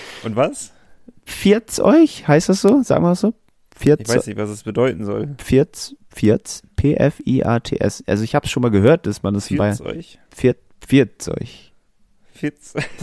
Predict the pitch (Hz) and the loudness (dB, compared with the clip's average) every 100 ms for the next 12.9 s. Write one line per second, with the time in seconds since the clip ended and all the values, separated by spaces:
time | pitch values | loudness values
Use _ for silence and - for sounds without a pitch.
0 | - - - - 262 _ - - - - | -10 -10 -10 -10 -12 _ -20 -20 -20 -20
1 | - - 131 123 127 127 113 110 127 123 | -20 -2 0 2 2 2 0 0 0 2
2 | 127 113 151 151 135 131 120 123 131 - | 0 0 -4 -2 -6 -2 2 2 2 0
3 | 110 107 123 165 175 123 120 139 - - | 0 2 2 4 4 2 2 0 -8 -10
4 | 123 127 117 104 - - 143 156 139 - | 0 2 2 -2 -10 -4 -2 -2 -2 -2
5 | 139 131 147 - 110 135 151 110 110 107 | -2 -2 -4 -2 -2 -2 -4 -4 -4 -6
6 | - 110 135 175 - - 117 113 110 110 | -4 -2 -2 -6 -12 0 4 4 2 0
7 | 113 110 110 110 - _ _ _ _ _ | -2 -4 -6 -8 -16 _ _ _ _ _
8 | _ 110 127 160 - 127 254 - - _ | _ -4 0 0 0 0 0 -6 -14 _
9 | _ - 117 - - 120 117 113 104 - | _ -6 -6 -6 -6 -2 -2 -2 -4 -10
10 | _ _ _ _ _ _ 123 131 135 - | _ _ _ _ _ _ -10 -2 -2 -4
11 | - 110 131 147 - - 120 113 117 107 | -6 -6 -4 -10 -14 -8 -6 -2 -2 0
12 | 107 110 113 107 101 110 143 - | 0 0 -2 -6 -4 -4 -6 -10